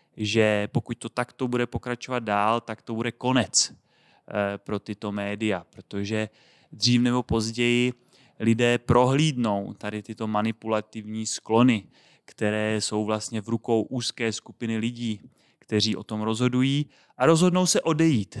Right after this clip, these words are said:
Je to, je to velmi prosté, protože tyto média jsou živena naší pozorností a naší přítomností na těchto platformách. Takže v jeden moment jsem přesvědčen o tom, že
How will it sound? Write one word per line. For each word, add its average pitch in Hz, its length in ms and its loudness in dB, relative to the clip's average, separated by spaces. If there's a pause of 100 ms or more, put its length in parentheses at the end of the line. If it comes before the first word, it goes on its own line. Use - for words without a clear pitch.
Je 123 120 -2
to, 135 380 2
je 123 120 -2
to 156 140 2
velmi 151 220 2
prosté, 151 540 0
protože 117 500 -4
tyto 127 320 -2
média 127 500 2
jsou 131 280 2
živena 120 760 0 (500)
naší 113 320 -2
pozorností 123 840 0
a 107 60 -6
naší 113 240 -6
přítomností 127 1120 0 (600)
na 107 140 -4
těchto 110 300 -6
platformách. 113 800 0 (580)
Takže 117 260 0
v 123 40 4
jeden 160 220 6
moment 180 360 4
jsem 170 320 2
přesvědčen 147 640 0
o 120 80 0
tom, 135 380 2
že 120 320 2